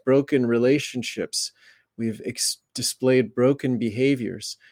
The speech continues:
And we have the, the opportunity to share that in, under absolute confidence with a representative of Christ himself, one that we can talk to. See,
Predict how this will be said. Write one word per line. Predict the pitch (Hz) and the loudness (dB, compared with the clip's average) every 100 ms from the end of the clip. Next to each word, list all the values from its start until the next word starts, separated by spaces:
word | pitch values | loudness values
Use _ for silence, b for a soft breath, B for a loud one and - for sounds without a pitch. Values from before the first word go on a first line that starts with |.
| b b _ - | b b _ -8
And | 117 117 120 | -4 -2 2
we | 127 | 4
have | 123 117 | 4 2
the, | 123 123 - | 0 -2 -4
the | 117 110 101 | -2 -2 0
opportunity | 131 127 120 147 147 131 | 0 0 0 0 2 2
to | 123 123 | 0 -4
share | - - 160 175 | -2 4 4 6
that | 151 156 151 | 4 2 4
in, | 131 120 b b b b | 2 0 b b b b
under | 135 120 113 - | 2 4 4 2
absolute | 127 143 - 147 135 - | 2 2 2 2 2 0
confidence | - 175 190 185 185 214 - - _ _ _ - | -2 -2 2 4 4 2 -4 -8 _ _ _ -4
with | 127 139 131 | 2 2 4
a | 127 120 113 - | 2 4 0 -4
representative | 113 160 160 139 139 151 180 151 139 | 0 0 2 2 2 4 4 6 6
of | 131 120 | 4 -2
Christ | - 135 143 139 | 0 2 2 2
himself, | 139 123 - 131 147 208 - _ _ _ _ | -2 -4 0 0 0 -2 -8 _ _ _ _
one | 135 160 156 | 2 4 6
that | 135 | 8
we | 160 | 6
can | 160 117 | 4 -2
talk | - - 226 - | -2 0 0 0
to. | 131 151 208 | -2 -2 -2
See, | - 143 | -2 -4